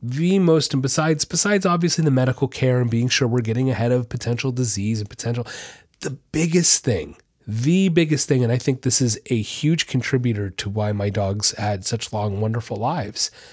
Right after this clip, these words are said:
I kept them active, even at the end. Now, my activity may only be ten minutes of a little walk down the road. That's what we were doing with Fred. Uh, toward the end, we had to stop the walks altogether. You know, couldn't handle, he was a big dog. Um,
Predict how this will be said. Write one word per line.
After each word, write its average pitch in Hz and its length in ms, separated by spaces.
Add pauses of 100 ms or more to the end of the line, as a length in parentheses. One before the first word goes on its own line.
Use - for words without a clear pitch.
(380)
I - 80
kept - 240
them 165 140
active, 160 540 (400)
even 160 240
at 170 80
the 170 180
end. 95 160
Now, 101 100
my 110 160
activity 156 540
may 156 140
only 147 180
be 139 120
ten 147 320
minutes 147 300
of 139 80
a 135 40
little 135 240
walk 127 300
down 131 180
the 117 100
road. 165 560 (260)
That's 160 200
what 151 80
we 143 60
were 131 80
doing 123 260
with 113 120
Fred. 104 500
Uh, 98 360 (280)
toward 117 220
the 123 140
end, 135 100
we 135 80
had 131 140
to 127 60
stop - 360
the 131 60
walks 117 320
altogether. 110 420
You 107 120
know, - 120
couldn't 135 220
handle, 131 200
he 156 60
was 165 100
a 147 40
big 117 240
dog. 113 320 (420)
Um, 127 440